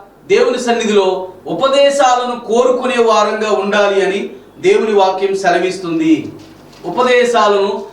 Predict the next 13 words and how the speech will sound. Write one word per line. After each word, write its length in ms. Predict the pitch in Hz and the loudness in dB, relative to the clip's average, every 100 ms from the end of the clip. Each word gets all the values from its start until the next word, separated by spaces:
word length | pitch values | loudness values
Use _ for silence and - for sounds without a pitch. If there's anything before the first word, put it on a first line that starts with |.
| - - | -20 -4
మనం 280 | - 208 202 | -4 -4 -4
కోరుకోవాలి, 960 | 190 233 - 240 196 160 - - - 147 | 0 0 0 -2 0 -2 -4 -10 -18 -14
ఉపదేశము 580 | 160 233 233 226 220 202 | -6 0 0 0 -2 -2
పొంద 320 | 185 190 208 190 170 - - 131 | -2 -2 0 0 0 -4 -16 -6
నేర్చుకోవాలి. 1120 | 160 226 233 - - 214 180 - - - - | 0 2 0 -6 -4 -2 0 -2 -4 -14 -12
ఉపదేశం 560 | 277 247 262 269 254 | -6 -4 -4 -2 -2
నీ 120 | 208 233 | 0 -2
కొరకే. 640 | 247 233 - 233 190 - - - - - | 0 -2 -2 -4 -6 -10 -16 -20 -20 -20
దేవుడు 680 | - 185 226 226 208 196 - - - | -2 0 0 0 0 0 -2 -10 -6
నిన్ను 240 | 170 208 226 | -2 -2 0
ప్రేమించి, 840 | 202 226 240 240 - 214 196 196 - - - | 0 0 0 -4 -6 -6 -6 -6 -14 -20 -8
నిన్ను 640 | 175 214 220 214 196 196 - 180 | -4 -2 -2 0 0 0 -10 -4
ఆశీర్వదించటానికి, 1400 | 202 233 240 240 220 226 214 202 208 196 196 190 190 - | -4 -4 -6 -6 -6 -6 -10 -4 -2 -2 -2 -6 -6 -8